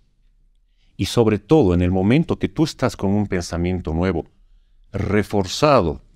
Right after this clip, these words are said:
por la emoción de bienestar de haberlo logrado, haces que esas redes neuronales se vayan poco a poco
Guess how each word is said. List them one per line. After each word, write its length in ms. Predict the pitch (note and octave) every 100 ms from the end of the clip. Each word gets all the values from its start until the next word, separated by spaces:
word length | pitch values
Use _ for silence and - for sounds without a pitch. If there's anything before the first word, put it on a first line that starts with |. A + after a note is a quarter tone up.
| _
por 180 | G2 F#2+
la 80 | F2+
emoción 560 | F#2 F2+ - D3 D#3
de 120 | G2 F2
bienestar 800 | E2 E2+ D#2 D2+ - D3 C3 D#2
de 100 | D2
haberlo 340 | D#2+ F#2+ E2+
logrado, 520 | D2 D#2+ G#2+ E2 E2+ - _ _ - _ _
haces 640 | - F3 - F2+ F#2+ - - - _ _ _ _ - -
que 100 | -
esas 580 | D3+ - C3+ G#2+ - - - _ _ _ _ - _ _ - _ _ _ _ _ - -
redes 600 | F2+ E2+ F3+ G3 F#2 D#2+
neuronales 920 | F2+ F2+ F2 F2 A2 A#2+ F2 C3 - _ _ - _ _ _
se 200 | - G2+
vayan 400 | G2 G2+ A2+ - -
poco 220 | G#2 G#2+
a 60 | -
poco 380 | G2+ F#2+ A2